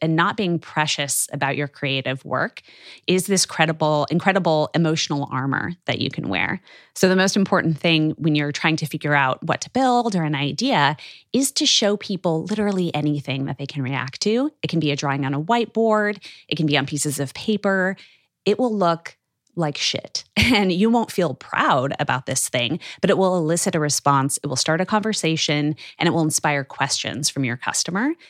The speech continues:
And the same thing is true in fiction writing. You sketch out a character, you have an arc. Is this interesting? Where are you going with this? What does this make you think of? And those are all the sort of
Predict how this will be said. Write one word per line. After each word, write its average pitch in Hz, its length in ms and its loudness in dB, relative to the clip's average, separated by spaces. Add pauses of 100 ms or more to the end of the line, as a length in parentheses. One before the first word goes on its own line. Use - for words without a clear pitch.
(220)
And 190 120 0
the - 20 2
same 220 220 0
thing 214 160 0
is 185 100 0
true 202 240 -2
in 175 220 -2
fiction 190 340 -2
writing. - 280 -6
You 151 60 -2
sketch 160 320 -2
out 160 100 -2
a - 20 -8
character, 233 580 0
you 170 160 0
have 139 220 -4
an - 160 -4
arc. 196 300 0 (320)
Is 143 120 -6
this - 200 -8
interesting? 190 480 2
Where 151 100 0
are - 20 -2
you 139 100 -2
going 175 320 2
with 170 200 0
this? 160 360 2
What 139 100 -2
does 135 100 -4
this - 180 -6
make 127 160 -6
you 135 80 -6
think 190 340 0
of? 170 360 2 (240)
And 208 120 2
those 233 200 2
are 254 120 2
all 170 220 2
the 170 140 -2
sort 156 260 0
of 139 240 0